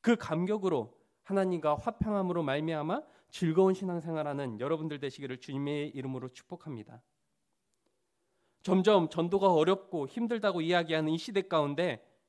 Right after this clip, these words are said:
전도운동의 새 바람을 일으키는 우리 언약의 여정 되기를 주님의 이름으로 축복합니다.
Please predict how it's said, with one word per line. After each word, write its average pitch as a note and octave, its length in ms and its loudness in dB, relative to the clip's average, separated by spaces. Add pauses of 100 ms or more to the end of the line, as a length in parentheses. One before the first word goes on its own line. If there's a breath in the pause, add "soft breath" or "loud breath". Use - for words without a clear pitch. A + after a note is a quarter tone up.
(260)
전도운동의 G3+ 640 6
새 B3 200 -2
바람을 F3+ 460 2
일으키는 F#3 580 0 (240 soft breath)
우리 F3 420 -2
언약의 D#3 360 0
여정 D3 220 -2
되기를 B2+ 360 -6
주님의 D3+ 360 -4
이름으로 C3+ 240 -8
축복합니다. B2 720 -14